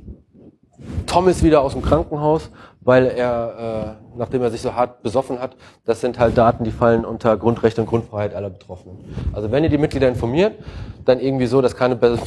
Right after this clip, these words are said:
Person daraus irgendwie abgeleitet werden kann. Das ist auch so eine Spielregel, die ich glaube ganz vernünftig ist in dem Sinne. Ähm, und jetzt denkt man sich, oh Mann, ey, <laughs> so viel falsch gemacht jetzt gerade, was ist die Lösung? Ähm,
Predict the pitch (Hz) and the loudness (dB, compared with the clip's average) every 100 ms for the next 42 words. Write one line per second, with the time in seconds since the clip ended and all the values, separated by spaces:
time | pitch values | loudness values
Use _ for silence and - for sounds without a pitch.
0 | - 135 113 135 110 101 107 - - - | 0 2 4 4 4 4 2 0 -10 -6
1 | - 110 107 104 107 90 - - 85 - | -4 -2 -2 -2 -2 -4 -6 -10 -12 -12
2 | - 110 - - - _ _ - 117 110 | -14 -16 -16 -20 -20 _ _ 0 2 2
3 | 107 98 - 113 113 117 113 110 113 110 | -2 -6 0 2 4 4 2 0 -4 -6
4 | - 110 110 110 104 - 113 - - - | -2 0 0 -2 -4 -2 0 -2 -6 -8
5 | - - - - - 107 98 101 98 92 | -8 -8 -14 -18 -6 -4 -2 -2 -4 -8
6 | - _ - - - - - - 107 110 | -18 _ -20 -20 -20 -20 -16 -2 0 0
7 | 107 104 - _ _ _ - 113 123 127 | -2 -8 -14 _ _ _ 0 0 2 0
8 | 143 127 131 - 117 117 120 117 - 123 | 2 2 0 0 0 2 2 -2 -2 -4
9 | - 143 - - - - - - - 123 | 0 0 0 -2 -4 -12 -20 -20 -4 0
10 | 170 165 - 180 175 151 156 - 127 139 | 0 0 2 2 4 2 2 -2 2 2
11 | 139 127 123 - 113 131 143 135 - 135 | 2 0 -2 -4 -6 0 0 -2 -2 0
12 | 143 - 123 - 151 175 180 - - - | 0 -2 -2 0 0 -2 -4 -10 -20 -18
13 | - - 107 120 117 113 117 | -16 -12 -6 -6 -6 -8 -10